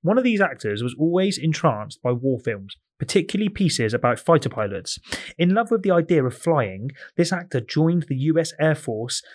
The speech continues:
but was relegated to being a radar technician.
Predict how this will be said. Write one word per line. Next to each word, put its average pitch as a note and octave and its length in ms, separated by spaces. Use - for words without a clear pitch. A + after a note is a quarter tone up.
but - 180
was C3+ 200
relegated B2 640
to A#2+ 80
being B2+ 200
a B2 40
radar B2 440
technician. G#2+ 640